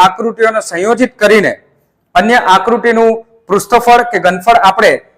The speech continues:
આ ચેપ્ટરમાં શોધવાનું છે. આ ચેપ્ટરના દાખલાઓ થોડા લેન્ધી હશે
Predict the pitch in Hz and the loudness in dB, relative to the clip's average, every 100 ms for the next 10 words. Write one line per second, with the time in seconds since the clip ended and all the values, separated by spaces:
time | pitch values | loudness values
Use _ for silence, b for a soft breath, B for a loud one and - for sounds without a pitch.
0 | _ - 226 226 196 202 208 214 185 156 | _ -2 0 0 -2 0 0 0 -2 -2
1 | 165 139 117 - 98 _ _ _ - 185 | 0 0 -4 -16 -20 _ _ _ -2 -2
2 | 233 226 247 247 202 185 226 240 233 - | 0 -2 0 0 2 2 4 2 2 0
3 | 208 247 220 190 190 240 233 240 | 2 4 4 2 0 0 0 0